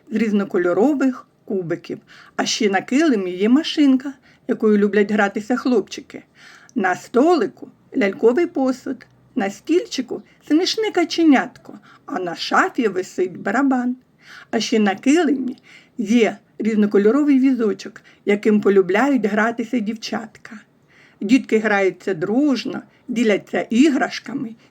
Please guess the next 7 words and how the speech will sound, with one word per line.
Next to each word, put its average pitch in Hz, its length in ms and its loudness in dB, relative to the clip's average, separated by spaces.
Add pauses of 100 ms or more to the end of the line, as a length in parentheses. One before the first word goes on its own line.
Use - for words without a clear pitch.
і - 60 -8
допомагають 196 920 -2
одне 196 440 -4
одному. 190 540 -8 (1700)
Дітки, 240 500 0 (220)
відгадайте 208 640 0
загадки, 254 680 -2